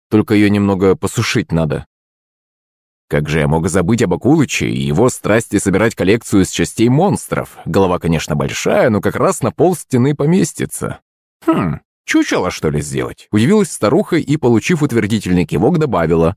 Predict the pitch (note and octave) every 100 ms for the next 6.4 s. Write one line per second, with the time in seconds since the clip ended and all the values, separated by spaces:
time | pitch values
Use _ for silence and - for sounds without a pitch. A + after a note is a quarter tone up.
0 | - - A3 A3 - - C#3 F#2 G#2 C#3+
1 | E3 B3+ - - _ _ _ _ B2 D#3+
2 | C#3+ G2+ G2 - G2 F2+ F#2+ F#2 F2 F2
3 | - F2+ F2+ E2+ F2+ F2 - E2 G2 F2
4 | F2 - E2 F2 D#2 E2+ E2+ F2 F2 E2+
5 | E2 - F2+ D#2+ D2 F#2 F2 F2+ - E2+
6 | E2 E2+ D#2+ C#2+